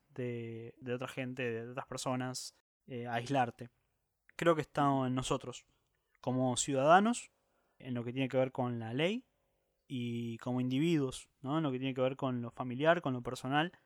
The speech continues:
está en nuestras manos. Así que siéntanse libres y sin culpa de seguirnos,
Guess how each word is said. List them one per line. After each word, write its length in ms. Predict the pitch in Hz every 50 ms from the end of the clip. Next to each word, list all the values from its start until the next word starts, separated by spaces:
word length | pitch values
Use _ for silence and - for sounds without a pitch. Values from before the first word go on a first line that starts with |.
| _ _ _ _ _ -
está 260 | 127 139 139 - 185
en 60 | 190
nuestras 240 | 196 180 - 180 160
manos. 340 | 185 180 147 123 - - - _ _ _ _ _ _ _ _ _ _ -
Así 260 | 143 127 - - 160
que 840 | - 156 147 139 135 131 127 127 123 123 120 117 113 110 117 127 - _ _ _ _ _ _ _ _ _ _ _ _ _ _ _ _ _ _ _ -
siéntanse 800 | - - 175 170 175 170 156 - 160 151 147 143 135 127 123 - _ -
libres 520 | - 135 139 147 143 139 139 135 131 -
y 80 | 147 135
sin 180 | - 147 143 139
culpa 380 | - - 147 139 - - 127
de 80 | 120 113
seguirnos, 960 | - - 139 123 120 127 120 147 131 131 123 143 131 123 - - 139 123